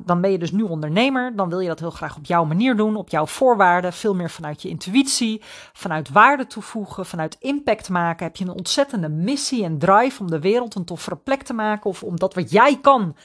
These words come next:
aan zoveel mogelijk mensen te helpen. En dan voel je je op de een of andere manier steeds een beetje tegengehouden.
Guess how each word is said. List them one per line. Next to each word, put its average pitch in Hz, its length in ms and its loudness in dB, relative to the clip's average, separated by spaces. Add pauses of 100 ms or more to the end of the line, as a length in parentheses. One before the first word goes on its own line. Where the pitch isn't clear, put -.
(160)
aan 214 120 -10
zoveel 330 440 -6
mogelijk 214 400 -4
mensen 269 360 -6
te 240 80 -10
helpen. 208 420 -4 (360)
En 285 120 0
dan 254 100 4
voel 262 220 -2
je 233 200 -2
je 208 220 2 (280)
op 240 160 2
de 226 120 6
een 214 120 0
of 208 120 -6
andere 185 220 -6
manier 165 420 -8 (140)
steeds 233 360 0
een 190 80 -4
beetje 165 480 -4 (140)
tegengehouden. 151 880 -4